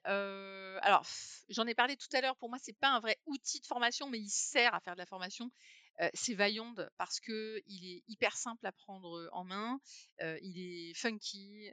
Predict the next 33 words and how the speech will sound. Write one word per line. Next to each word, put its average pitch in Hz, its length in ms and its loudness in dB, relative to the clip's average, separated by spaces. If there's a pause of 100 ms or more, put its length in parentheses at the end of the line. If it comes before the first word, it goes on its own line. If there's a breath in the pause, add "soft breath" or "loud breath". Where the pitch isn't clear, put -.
heu, 156 520 -8 (100)
et 165 200 -12
puis, 190 440 -10
heu, 160 200 -2 (360 loud breath)
il 185 60 -12
fait - 140 -6
des 175 120 -8
choses, 202 340 -6
heu, 170 100 -6
vraiment, 185 540 -8
heu, 165 300 -8
efficaces - 680 -2 (400 soft breath)
et 180 80 -2
on 175 100 -6
peut 214 120 -6
s'en 233 180 -4
servir 220 380 -2
aussi 226 280 -8
bien, 226 400 -4
heu, 175 320 -4
pour, 185 200 -10
heu, 180 60 0
rythmer 202 340 -8
du 185 120 -16
présentiel 202 720 -4
que, - 140 -18
heu, 185 340 -4 (420 loud breath)
inclure 190 440 -6
bien 185 180 -10
sûr 208 320 -6
en, 175 380 -8
en 180 80 -8
digital, 190 640 2